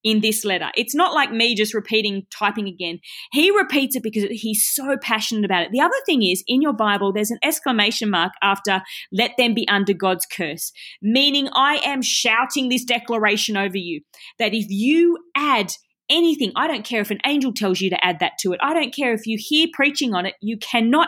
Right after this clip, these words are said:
add to the gospel. And if you do, let it be under God's curse. This incredible passion of Paul is coming out, and you can hear it. He says, "Now, am I now trying to win the approval of human beings or of God?" He's basically saying,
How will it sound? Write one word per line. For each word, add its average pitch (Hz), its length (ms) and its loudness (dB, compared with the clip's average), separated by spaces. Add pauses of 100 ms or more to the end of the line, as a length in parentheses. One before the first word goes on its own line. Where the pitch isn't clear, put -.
(140)
add 254 180 4
to 240 100 2
the 208 80 2
gospel. 196 460 -2 (300)
And 202 120 2
if 208 140 2
you 202 160 0
do, 240 360 2 (220)
let 208 220 2
it - 80 -2
be 196 100 2
under 180 200 2
God's 170 280 0
curse. 160 300 -4
This 214 160 -2
incredible 269 720 0
passion 285 460 0
of 247 140 0
Paul 220 280 2
is 214 120 0
coming 208 320 0
out, 180 220 2
and 190 240 -2 (220)
you 208 100 0
can 208 140 0
hear 170 200 -2
it. - 120 -10 (400)
He 311 100 2
says, 330 240 2 (300)
"Now, 269 180 2
am 415 320 0 (180)
I 403 40 4
now 208 280 4
trying 208 300 0
to 208 100 -4
win 208 140 0
the 202 80 0
approval 208 400 0
of 190 80 -4
human 202 320 -2
beings 196 260 -2
or 196 160 -4
of 180 140 -6
God?" 175 240 -2
He's 247 160 -6
basically 339 480 0
saying, 240 300 0